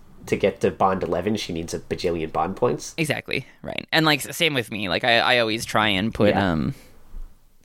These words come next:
Speaker 2: like, like, you, if I can have her, like, if she fits the, the star requirement, I'll usually just, like,
Speaker 1: Right.
Speaker 2: put her in the back line, 'cause I'm always trying to get her. If not, it's Void Cheeky.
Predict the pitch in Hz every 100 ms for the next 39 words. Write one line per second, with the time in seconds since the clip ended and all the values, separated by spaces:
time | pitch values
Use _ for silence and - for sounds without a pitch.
0 | _ _ - 123 113 110 110 - - _
1 | _ _ _ _ _ - 113 120 131 131
2 | 127 131 - - 117 113 117 - 113 113
3 | 117 131 113 117 - _ - 107 113 -
4 | 120 - 117 - - 107 98 104 110 -
5 | 101 110 113 110 107 107 - 107 101 110
6 | 98 90 - - 135 90 85 101 82 -
7 | 76 80 135 90 62 - 85 - - -
8 | - 139 135 131 127 - - 98 73 -
9 | - - -